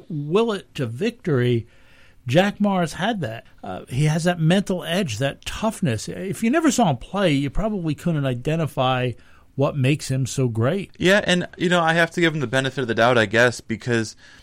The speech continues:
Speaker 2: you know, myself looking at Jack Morris's numbers, they don't look Hall of Fame worthy at all to me. But I think, like you said, I didn't get to see him play.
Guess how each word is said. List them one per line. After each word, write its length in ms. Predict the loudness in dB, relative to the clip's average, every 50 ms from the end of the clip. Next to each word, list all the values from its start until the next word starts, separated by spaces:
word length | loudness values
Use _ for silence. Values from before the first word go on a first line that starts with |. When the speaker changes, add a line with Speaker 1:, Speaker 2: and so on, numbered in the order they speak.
| -20 -18 _
Speaker 2:
you 120 | -2 0
know, 140 | 2 2 2
myself 520 | 4 4 2 2 4 4 2 2 2 2 2
looking 340 | 0 0 2 0 0 0
at 160 | 0 0 0 0
Jack 300 | 2 2 2 2 2 0
Morris's 480 | -2 0 0 0 0 -2 -4 -6 -4
numbers, 460 | 0 0 0 0 2 0 0 -2 0
they 100 | -2 -2
don't 240 | 0 0 0 -2 0
look 200 | -2 -4 -4 -2
Hall 180 | -2 -2 0 -2
of 100 | -2 -2
Fame 240 | -2 -2 -2 -2 -2
worthy 320 | -4 -4 -4 -4 -4 0
at 60 | 2
all 180 | 2 2 2 0
to 140 | -2 -4 -4
me. 260 | -2 -2 -2 -4 -6 -10 -18 -20 -20 -20 -20 _ _ _
But 100 | 2 2
I 80 | 2 2
think, 400 | 0 0 -2 -2 -2 -6 -10 -16 _ _ _ _ _ _ _ _ _
like 200 | 0 0 0 0
you 60 | 0
said, 240 | 2 4 4 4 2 -2 _ _ -16 -2 2
I 160 | 4 4 4
didn't 260 | 4 2 0 -2 -2
get 180 | -2 -2 -2 0
to 100 | -4 -6
see 200 | -4 -4 -4 -4
him 140 | -4 -4 -6
play. 320 | -6 -4 -2 -2 -2 -4